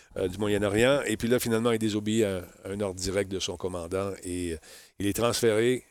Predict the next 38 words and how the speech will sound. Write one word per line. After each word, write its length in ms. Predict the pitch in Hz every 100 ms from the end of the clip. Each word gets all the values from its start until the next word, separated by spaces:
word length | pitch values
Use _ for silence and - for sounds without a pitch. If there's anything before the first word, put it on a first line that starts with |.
| _
lui 100 | 98
qui 60 | 107
est 120 | 98
habitué 260 | 95 - 110
d'être 160 | 101 95
dans 100 | 90
sa 120 | 92
petite 180 | - -
roulotte, 380 | 101 107 - 107
euh, 60 |
climatisée 680 | 90 101 98 - 95 107 107
avec 180 | 90 98
son 160 | 98 95
joystick, 400 | 95 90 110 107 - - - - _ 87
ben, 80 |
il 40 | 87
est 40 |
transféré 560 | 95 95 - 95 85 104
directement 480 | 98 104 101 104 104
sur 180 | - 92
le 100 | 98
terrain, 400 | 110 101 104 110 - -
en 80 | 95
plein 180 | 107 98
cœur 200 | 113 101
de 60 |
l'action, 380 | 95 - 117 117
mais 140 | 98 92
il 40 |
n'a 40 | 95
jamais 320 | 104 101 104
vu 140 | 92 101
le 60 |
combat 360 | - 98 92 101
vraiment. 340 | 92 104 143 - - 90
Il 120 | 90
l'a 60 | 90
vu 320 | 95 107